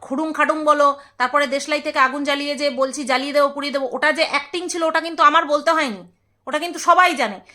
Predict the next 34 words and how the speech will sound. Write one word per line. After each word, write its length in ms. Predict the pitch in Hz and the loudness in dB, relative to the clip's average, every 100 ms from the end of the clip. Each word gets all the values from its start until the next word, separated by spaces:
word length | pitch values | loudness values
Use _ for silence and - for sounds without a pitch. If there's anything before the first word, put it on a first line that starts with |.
| - - | -20 -2
Even 200 | 302 349 | 2 4
আমি 180 | 349 349 | 2 2
আমার 160 | 359 | 2
হাজব্যান্ডকে 440 | 294 262 294 330 359 | 2 2 -2 -4 2
পাশে 280 | 277 262 | 2 2
বসিয়ে 300 | 330 339 359 | -4 -4 -4
যে 120 | 359 370 | -4 0
নাটক 320 | 285 254 359 | 0 0 -2
করেছি, 420 | 381 370 330 277 - - - | -2 -2 -6 -8 -10 -18 0
আমার 300 | 247 330 359 | 4 4 4
বলার 320 | 285 311 339 | 4 6 8
আগেই 300 | 294 339 440 | 6 4 2
মানুষ 280 | 440 415 330 | 2 0 -6
বুঝে 260 | 330 359 | -4 -2
গেছে 200 | 330 320 | 0 -2
যে 100 | 302 | 0
আমি 160 | 285 285 | 0 2
নাটক 280 | 240 240 262 | 0 0 -6
করছি। 400 | 247 208 190 - _ _ _ | -8 -8 -16 -20 _ _ _
তো 80 | 247 | -8
মানুষের 380 | 247 240 294 349 | -4 -4 -4 -6
বুঝতে 320 | 247 294 - | -6 -6 0
হবে 320 | 294 233 190 - | 2 0 -2 -10
যে 100 | 226 | -6
হ্যাঁ, 140 | 254 262 | -2 0
আমি 140 | 262 | 0
নাটক 360 | 247 214 302 294 | -2 -2 -4 -2
করছি, 420 | 247 - 185 - _ _ _ | -8 -6 -14 -16 _ _ _
কিন্তু 220 | 285 320 | -8 -4
মানুষ 300 | 254 269 330 180 | -2 -2 -4 2
গালি 280 | 254 269 370 | 4 4 4
দেবে 180 | 453 440 | 4 4
এসে 380 | 403 - 277 247 _ _ 226 | 2 2 -2 -4 _ _ -4
যে, 240 | 285 | -2